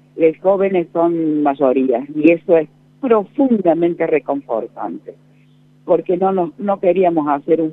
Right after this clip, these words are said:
mero recordatorio de un hecho histórico. Hicimos y queremos que eso significa un espejo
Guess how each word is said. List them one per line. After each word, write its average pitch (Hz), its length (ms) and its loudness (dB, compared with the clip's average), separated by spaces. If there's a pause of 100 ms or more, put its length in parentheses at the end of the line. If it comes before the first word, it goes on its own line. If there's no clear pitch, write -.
(120)
mero 160 400 2
recordatorio 143 1200 0
de 139 120 0
un 139 160 -2
hecho 139 400 -2
histórico. 110 680 -6 (560)
Hicimos 214 680 -2 (180)
y 165 120 -2
queremos 190 680 0 (640)
que 175 240 0
eso 180 260 -6
significa 165 560 -4
un 170 120 2
espejo 214 760 2